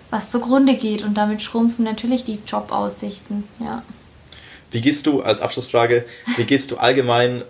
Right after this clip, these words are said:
Speaker 2: ähm, mit dieser allgegenwärtigen Freelance, äh, Angst um? Was ist eigentlich morgen oder was ist vielleicht auch in, in, äh, in ein paar Wochen, Monaten?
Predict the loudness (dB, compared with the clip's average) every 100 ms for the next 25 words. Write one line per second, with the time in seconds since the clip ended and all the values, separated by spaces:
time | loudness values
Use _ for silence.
0 | -6 2 2 2 -4 -10 -16 _ _ _
1 | _ -6 -4 -2 2 4 4 0 -10 -20
2 | _ _ _ -20 _ -20 -20 2 2 4
3 | 2 4 4 2 -4 -6 -4 2 2 2
4 | -2 2 4 4 4 0 0 -4 -4 0
5 | 0 0 -6 -16 -6 0 0 0 -2 -4
6 | -4 2 4 4 2 2 0 0 0 0
7 | -2 -4 -4 -2 -2 -2 -4 -4 -2 2
8 | 2 2 -2 -14 -20 -20 -20 -20 -20 -20
9 | -20 -20 -6 -6 2 4 4 2 0 0
10 | 2 0 -4 -8